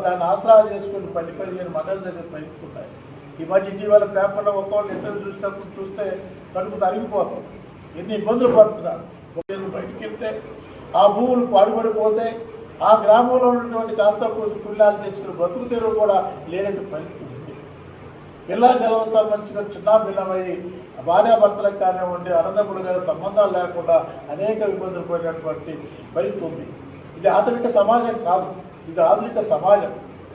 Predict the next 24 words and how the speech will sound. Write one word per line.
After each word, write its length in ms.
సమాజాన్ని 520
అర్థం 200
చేసుకోవాలా? 580
ఎందుకంటే 400
మనం 200
చూస్తున్న 360
మన 100
ప్రాంతానికి 500
సంబంధించే 480
కక్షల 380
కార్పణలు 420
పెట్టుకునే 520
పరిస్థితి, 340
ఉండే 260
పరిస్థితి. 320
అయితే 240
వినడాలండి, 600
మీరందరూ 400
కూడా 240
అన్ని 160
పార్టీల 360
సభ 140
కార్యకర్తల 560
కంటే 220